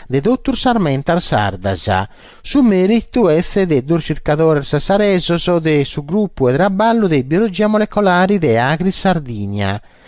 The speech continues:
Maria Piarro Goldi e Alessandra Frau. Ad essere uno strumento utile in meda può aiutare il Siender Sardasa a conoscere e a migliorare la produzione de inu. In questo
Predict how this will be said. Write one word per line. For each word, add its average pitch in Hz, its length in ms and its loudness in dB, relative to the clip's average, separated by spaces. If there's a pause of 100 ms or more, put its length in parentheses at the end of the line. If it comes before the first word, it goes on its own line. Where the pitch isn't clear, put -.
(140)
Maria 120 480 0
Piarro 113 480 -4
Goldi 208 460 0
e - 20 2
Alessandra 147 600 0
Frau. 92 580 -2 (360)
Ad 240 160 -2
essere 214 460 2
uno 220 100 0
strumento 190 760 0
utile 165 360 0
in 143 80 -2
meda 156 480 0
può 143 160 -2
aiutare 143 540 0
il 113 120 0
Siender 127 540 -2
Sardasa 165 720 0 (220)
a 127 120 -4
conoscere 185 640 0
e 220 40 2
a 214 40 2
migliorare 196 580 0
la 190 80 0
produzione 151 680 0
de 180 80 0
inu. 101 560 -2 (440)
In 139 120 -6
questo 254 260 -2